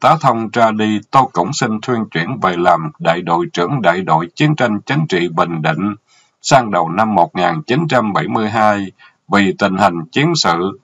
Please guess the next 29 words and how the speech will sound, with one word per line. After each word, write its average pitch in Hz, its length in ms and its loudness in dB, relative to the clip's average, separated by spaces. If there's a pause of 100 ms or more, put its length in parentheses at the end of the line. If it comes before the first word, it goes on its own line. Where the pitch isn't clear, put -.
(100)
tôi 131 180 2
được 87 240 -2
gọi 87 340 2
trở 101 180 0
về 95 280 -2
lại 80 240 2 (120)
trung 110 220 -4
tâm 113 220 2
hành 90 360 0
quân, 101 360 2 (580)
phụ 170 240 4
tá 143 180 2 (100)
cho 113 220 0
thiếu 135 240 -4
tá 147 200 2
Nguyễn 113 280 -2
Ngọc 85 240 0
Xuân, 107 400 -2 (120)
trưởng 90 320 -4
phòng 80 280 0
ba 104 220 4 (140)
kiêm 113 120 0 (120)
trung 110 220 -4
tâm 107 300 0
trưởng 85 320 -6
trung 110 220 -4
tâm 107 300 0
hành 80 300 0
quân. 104 380 2